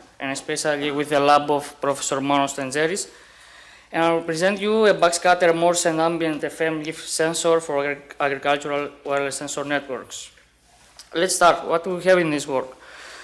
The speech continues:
First of all, we, uh, we use the backscatter communication as a technique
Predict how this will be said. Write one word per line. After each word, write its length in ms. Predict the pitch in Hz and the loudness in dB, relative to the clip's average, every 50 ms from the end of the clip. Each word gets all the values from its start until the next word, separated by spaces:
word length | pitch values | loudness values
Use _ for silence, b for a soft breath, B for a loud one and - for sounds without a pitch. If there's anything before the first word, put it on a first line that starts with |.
| B B B B B B _ | B B B B B B _
First 340 | - - - 214 220 214 226 | -20 0 2 2 4 6 6
of 100 | 220 196 | 6 8
all, 380 | 208 214 226 226 226 - - - - | 8 8 8 6 4 -2 -12 -8 -4
we, 420 | 180 180 180 180 180 175 170 - - - - _ | -2 0 0 2 0 0 -2 -4 -12 -20 -6 _
uh, 360 | 165 170 170 165 165 165 160 | 0 0 2 2 2 2 2
we 120 | 160 165 160 | 0 0 -2
use 280 | 151 170 196 214 196 | 0 0 0 0 2
the 100 | 180 185 | 2 0
backscatter 540 | 165 131 170 180 180 - - 185 175 202 190 | 2 6 4 4 4 4 0 2 2 2 2
communication 840 | 196 175 165 160 156 156 151 151 170 180 180 175 - 175 175 180 185 - | 2 0 0 2 0 -2 0 4 4 4 4 6 4 4 4 4 0 0
as 200 | - 165 175 - | 2 2 2 2
a 40 | 202 | 2
technique 520 | 175 170 165 170 170 170 180 185 180 - | 2 0 0 0 -4 -4 -4 -6 -6 -12